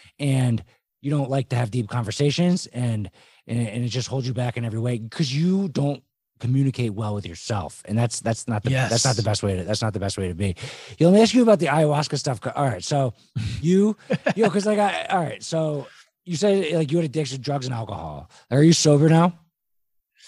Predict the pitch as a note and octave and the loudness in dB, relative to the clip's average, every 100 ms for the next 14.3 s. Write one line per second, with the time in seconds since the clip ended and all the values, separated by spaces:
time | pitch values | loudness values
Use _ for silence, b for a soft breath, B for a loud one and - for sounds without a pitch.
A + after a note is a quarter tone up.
0 | B B B - F#3 F#3+ F3 - F3 D3+ | B B B 4 8 8 6 6 8 8
1 | C#3 D3 C#3+ C#3 C3+ C3+ C3 C3+ D#3 D3 | 6 4 4 2 2 2 0 2 2 2
2 | C3+ D#3+ C#3+ D#3 C#3 C#3 B2+ - C3+ - | 2 -2 0 -2 -2 -2 -4 -6 -10 -8
3 | C#3 C3 B2 B2 G#2 G2+ G#2+ G2 A#2 A2+ | -4 -2 -2 -4 -6 -8 -8 -4 -2 0
4 | G2 F2 C#3+ C3+ B2 D#3+ - - F#3 A3 | -2 -2 0 -2 0 -2 -2 0 2 0
5 | E3+ E3 - E3+ E3 F#3+ G#3+ - _ _ | -2 -4 -2 0 2 0 -2 -6 _ _
6 | _ _ _ _ - C#3+ D3 E3 E3+ _ | _ _ _ _ -8 -4 0 0 -2 _
7 | _ _ _ _ _ _ _ - B3 C4 | _ _ _ _ _ _ _ -12 -6 -4
8 | A3+ G#3+ - D#3+ C3+ A2+ - A2 F#2 G2 | -2 -2 -2 -2 -2 -6 -6 -6 -8 -6
9 | A#2+ C#3 F#3+ G#3 G#3 F#3 D#3 D3+ C#3 A#2+ | -4 0 2 2 2 0 0 0 0 -2
10 | A2+ A2 F2+ _ C3+ C3+ D3+ C3 C3 A#2+ | -4 -6 -8 _ -6 0 0 2 0 -2
11 | G#2 _ _ _ _ _ _ _ _ _ | -6 _ _ _ _ _ _ _ _ _
12 | _ _ _ C#3+ C3+ B2+ - C3+ A#2+ - | _ _ _ -4 -2 -2 -6 -8 -8 -10
13 | _ _ _ _ _ _ _ _ _ _ | _ _ _ _ _ _ _ _ _ _
14 | - - | -16 -12